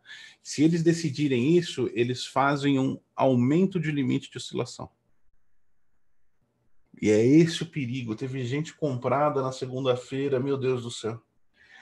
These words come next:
E aí, quando abriu, abriu com loss de dois, três mil pontos, tá? Cuidado, pessoal.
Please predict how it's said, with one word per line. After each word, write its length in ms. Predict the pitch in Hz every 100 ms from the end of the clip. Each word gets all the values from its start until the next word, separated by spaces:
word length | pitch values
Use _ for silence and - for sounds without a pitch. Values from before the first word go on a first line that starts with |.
| - -
E 180 | 110 117
aí, 160 | 120
quando 240 | 120 151 143
abriu, 460 | 123 110 127 147
abriu 420 | 135 107 120 135 139
com 720 | 139 131 117 107 110 113 117 120
loss 400 | 113 135 139 117
de 100 | 117
dois, 320 | 117 131 127
três 240 | 123 123
mil 160 | 120 113
pontos, 520 | - 107 107 - -
tá? 180 | 113 123
Cuidado, 460 | - 135 104 98
pessoal. 400 | 82 - - 113